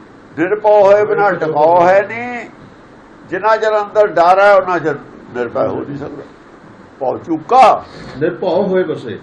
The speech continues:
Speaker 1: ਤਾਂ ਨਿਰਭਉ ਹੋ ਕੇ ਬਸਦਾ, ਜੇ ਅੰਦਰੋਂ ਭਉ ਮਿਟ ਜਵੇ, ਖਤਮ ਹੋ ਜਵੇ। ਨਿਰਭਉ ਕਿਵੇਂ ਹੁੰਦਾ? ਜਨਮ ਮਰਨ ਦਾ ਅੰਦੇਸ਼ਾ ਮਿਟ ਜਵੇ, ਜਨਮ ਮਰਨ ਦੀ ਸ਼ੰਕਾ ਦੂਰ ਹੋਈ ਤੇ ਨਿਰਭਉ ਹੋ ਜਾਂਦਾ, ਨਿਰਭਉ ਹੋ ਕੇ ਬਸ ਜਾਂਦਾ।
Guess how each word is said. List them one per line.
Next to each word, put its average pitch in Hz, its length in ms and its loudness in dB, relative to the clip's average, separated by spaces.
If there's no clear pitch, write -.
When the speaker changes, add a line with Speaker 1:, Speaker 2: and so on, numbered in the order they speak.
Speaker 1:
ਤਾਂ 214 300 6
ਨਿਰਭਉ 220 460 2
ਹੋ 175 160 4
ਕੇ 170 160 -2
ਬਸਦਾ, 170 360 0
ਜੇ 214 120 2
ਅੰਦਰੋਂ 196 280 -2
ਭਉ 170 420 -2
ਮਿਟ 156 160 -2
ਜਵੇ, 170 440 -2
ਖਤਮ 156 280 -8
ਹੋ 156 180 -4
ਜਵੇ। 135 240 -8
ਨਿਰਭਉ 208 400 2
ਕਿਵੇਂ 208 300 0
ਹੁੰਦਾ? 202 420 2
ਜਨਮ 156 300 2
ਮਰਨ 165 240 -2
ਦਾ 170 160 2
ਅੰਦੇਸ਼ਾ 139 380 0
ਮਿਟ 139 180 -4
ਜਵੇ, 135 220 -10
ਜਨਮ 147 260 -4
ਮਰਨ 170 160 -2
ਦੀ 190 140 -12
ਸ਼ੰਕਾ 156 460 0
ਦੂਰ 170 280 -6
ਹੋਈ 170 200 -4
ਤੇ 185 140 -4
ਨਿਰਭਉ 160 460 -2
ਹੋ 160 120 2
ਜਾਂਦਾ, 175 400 0
ਨਿਰਭਉ 170 440 -2
ਹੋ 151 120 -2
ਕੇ 165 160 -4
ਬਸ 139 220 -2
ਜਾਂਦਾ। 92 380 -6